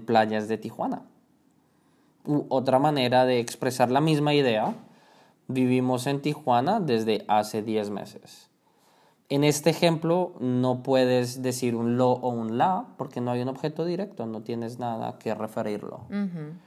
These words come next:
Speaker 1: Y otro ejemplo de intransitivo, llevar más tiempo y has-, haciendo algo, ¿sí? Entonces, llevo dos horas esperando a que llegues.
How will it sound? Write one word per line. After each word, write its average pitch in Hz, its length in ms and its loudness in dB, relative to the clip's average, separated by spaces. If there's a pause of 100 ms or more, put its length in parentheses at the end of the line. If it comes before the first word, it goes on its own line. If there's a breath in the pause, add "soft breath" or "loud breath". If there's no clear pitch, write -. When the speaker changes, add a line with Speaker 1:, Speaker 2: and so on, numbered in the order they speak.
(680 soft breath)
Speaker 1:
Y 127 300 0
otro 147 260 2
ejemplo 151 540 0 (120)
de 123 200 -2
intransitivo, 143 920 -2 (680 soft breath)
llevar 135 720 6 (1400)
más 127 420 0
tiempo 131 540 2
y 123 400 -2
has-, 120 360 -2
haciendo 123 600 2
algo, 104 380 2
¿sí? 202 440 -6
Entonces, 110 880 -8 (800 soft breath)
llevo 139 380 6
dos 147 300 6
horas 160 420 6
esperando 123 1040 2
a 117 140 0
que 120 120 0
llegues. - 600 -8